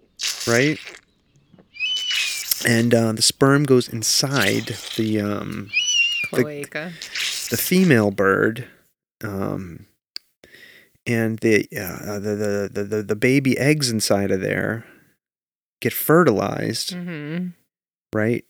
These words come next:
Speaker 1: And then, um,
Speaker 2: They
Speaker 1: she
Speaker 2: come
Speaker 1: shits
Speaker 2: out
Speaker 1: them out.
Speaker 2: with a hard shell.
Speaker 1: They come out with a hard shell, lays them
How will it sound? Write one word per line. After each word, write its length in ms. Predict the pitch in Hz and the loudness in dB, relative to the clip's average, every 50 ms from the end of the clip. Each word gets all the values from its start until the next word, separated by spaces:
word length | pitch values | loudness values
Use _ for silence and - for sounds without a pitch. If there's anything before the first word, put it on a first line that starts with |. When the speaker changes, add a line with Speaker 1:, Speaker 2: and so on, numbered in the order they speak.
| - | -8
Speaker 1:
And 140 | - 113 113 | -6 -2 2
then, 260 | 117 113 117 120 120 | 2 2 2 2 2
um, 680 | 123 120 117 113 113 110 110 110 110 110 107 110 113 117 117 | 2 2 4 4 2 2 2 0 0 -2 -4 -6 -8 -10 -8
Speaker 2:
They 60 | 151 | -6
Speaker 1:
she 140 | - - 123 | -2 0 2
Speaker 2:
come 80 | - | 4
Speaker 1:
shits 200 | - - - 165 143 | 4 4 4 4 2
Speaker 2:
out 60 | - | 4
Speaker 1:
them 160 | - 131 135 147 | 4 4 6 6
out. 320 | 151 135 110 107 104 - _ _ _ - - | 8 8 8 6 6 2 _ _ _ -16 -12
Speaker 2:
with 160 | 156 156 - | -12 -8 -6
a 80 | 135 143 | -6 -6
hard 280 | - - 139 139 139 - | -6 -8 -12 -12 -12 -12
shell. 340 | - - 139 139 131 196 180 160 _ - | -12 -12 -10 -10 -10 -10 -12 -14 _ -8
Speaker 1:
They 60 | - 117 | -8 -6
come 180 | - - 131 | -4 0 0
out 140 | 127 117 101 | 2 2 2
with 100 | 117 - | 0 -2
a 40 | 110 - - | -4 -4 -2
hard 240 | 117 113 110 107 107 | 0 0 0 0 -2
shell, 540 | - - 107 107 113 98 - - - 92 _ _ - - | -4 -4 -2 -4 -4 -6 -8 -10 -14 -18 _ _ -14 -8
lays 340 | 110 110 113 120 120 113 107 | -4 0 2 2 0 0 -2
them 280 | - - - - 95 | -8 -10 -12 -12 -18